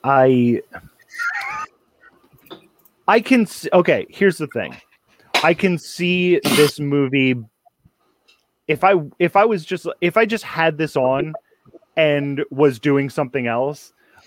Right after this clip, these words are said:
I could, like, because the action set pieces are awesome. But again,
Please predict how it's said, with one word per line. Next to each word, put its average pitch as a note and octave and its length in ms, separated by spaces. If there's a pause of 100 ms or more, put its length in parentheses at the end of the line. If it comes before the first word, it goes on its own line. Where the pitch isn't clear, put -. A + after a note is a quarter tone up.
I E3 140
could, D#3 380
like, C#3+ 520 (140)
because F#3 300
the E3+ 140
action G3 380
set - 260
pieces B2 640 (120)
are C3 200
awesome. - 500 (840)
But D#3+ 280
again, B2+ 580